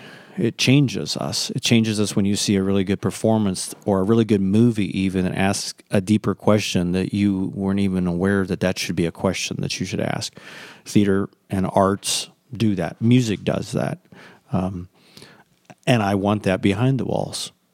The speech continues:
because that's normal. Those questions should be raised to you through music, through theater, through poetry, through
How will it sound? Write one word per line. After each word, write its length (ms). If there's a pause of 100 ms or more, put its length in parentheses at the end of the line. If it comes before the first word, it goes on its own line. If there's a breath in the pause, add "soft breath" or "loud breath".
because 280
that's 300
normal. 520 (340)
Those 180
questions 520
should 180
be 160
raised 420
to 80
you 380 (200)
through 280
music, 640 (460 soft breath)
through 260
theater, 680 (320 soft breath)
through 200
poetry, 880 (720 loud breath)
through 580